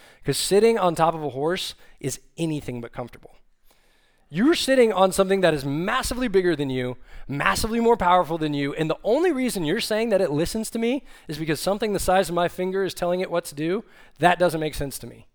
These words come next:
I can't explain it, and so I'm not gonna feel comfortable on a horse. If that's you, great. More power to you. I love that for you. But that's crazy to me.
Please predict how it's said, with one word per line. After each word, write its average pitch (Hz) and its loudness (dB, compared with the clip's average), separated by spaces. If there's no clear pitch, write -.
I 226 2
can't 277 6
explain 320 4
it, - 0
and 175 -4
so 214 -2
I'm 202 4
not 226 2
gonna 226 2
feel 202 0
comfortable 175 -2
on 160 -2
a 123 -8
horse. - -8
If - -12
that's 202 0
you, 220 -6
great. 139 -8
More 143 -2
power 160 0
to - -10
you. 139 -6
I 135 -6
love 143 -6
that 139 -10
for - -16
you. 117 -14
But 170 -14
that's 196 -2
crazy 196 0
to 160 -2
me. 117 -10